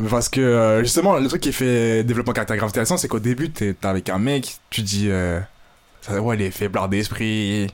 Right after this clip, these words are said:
il est comme ci, comme ça, nanana, nanana. Mais plus le temps passe, et ce qui est bien amené, je sais pas, en mode, euh... attends, tu, t'as, tu comptes les faire ? Tu comptes t'investir dedans ou pas ?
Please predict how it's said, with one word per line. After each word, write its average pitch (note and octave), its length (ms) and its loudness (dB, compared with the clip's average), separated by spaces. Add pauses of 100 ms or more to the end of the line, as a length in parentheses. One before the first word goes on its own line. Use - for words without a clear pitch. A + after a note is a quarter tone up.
il F#2 140 0
est F#2+ 80 -2
comme A2+ 180 0
ci, G2+ 140 -4
comme B2 240 0
ça, A2+ 260 2
nanana, G#2+ 380 0
nanana. C3 380 0 (220)
Mais F#2+ 140 0
plus D3+ 200 -4
le D3+ 60 -4
temps - 200 0
passe, D3 460 0
et C#3 60 2
ce - 80 0
qui C#3+ 100 0
est - 20 0
bien C3+ 180 0
amené, C#3+ 220 2
je - 60 -2
sais B2+ 100 0
pas, D#3+ 100 2
en D#3+ 80 4
mode, C3 220 2
euh... A2+ 180 2 (340)
attends, B2 240 0
tu, - 200 -8
t'as, G#2 220 0 (340)
tu - 160 -4
comptes - 180 -2
les D3+ 60 0
faire ? D3 260 -2 (140)
Tu - 80 -10
comptes B2 160 -4
t'investir A#2+ 340 -2
dedans C#3+ 160 0
ou G#2+ 80 0
pas ? F#2 240 -2